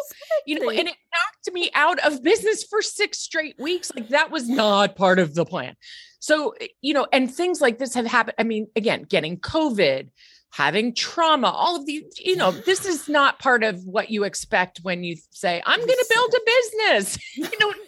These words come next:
Speaker 1: none, this is not part of the plan. But again,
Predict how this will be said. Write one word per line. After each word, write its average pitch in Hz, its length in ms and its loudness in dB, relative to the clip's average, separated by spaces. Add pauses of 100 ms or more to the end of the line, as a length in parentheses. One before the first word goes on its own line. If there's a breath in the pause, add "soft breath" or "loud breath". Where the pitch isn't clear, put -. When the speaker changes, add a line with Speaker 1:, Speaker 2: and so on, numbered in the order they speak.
(120)
Speaker 1:
none, 403 240 -2
this 415 140 0
is 370 160 -18
not 247 220 0
part 220 120 2
of 175 60 -4
the 156 60 -6
plan. - 240 -12 (580 loud breath)
But 320 260 2
again, 254 540 2